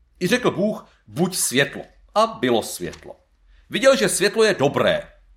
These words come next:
Oddělil světlo od tmy. Světlo nazval Bůh dnem a tmu nazval nocí. Byl večer a bylo jitro, den první. I řekl Bůh:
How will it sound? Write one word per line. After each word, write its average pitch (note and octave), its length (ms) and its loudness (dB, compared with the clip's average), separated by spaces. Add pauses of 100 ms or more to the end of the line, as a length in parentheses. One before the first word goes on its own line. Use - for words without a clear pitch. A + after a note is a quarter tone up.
(140)
Oddělil C3+ 500 0
světlo A2+ 420 -4
od - 200 -12
tmy. - 240 -20 (640)
Světlo F3 360 2
nazval E3+ 320 6
Bůh G2 220 -10
dnem D3 400 0
a B2+ 100 0
tmu B2+ 280 -8
nazval A#2+ 400 0
nocí. G#2 460 -6 (360)
Byl B2 180 2
večer C#3+ 420 0
a B2 80 2
bylo A2+ 200 0
jitro, C3+ 380 -4
den A#2+ 400 -2
první. - 360 -8 (840)
I - 60 -6
řekl F#3 240 4
Bůh: A3 400 0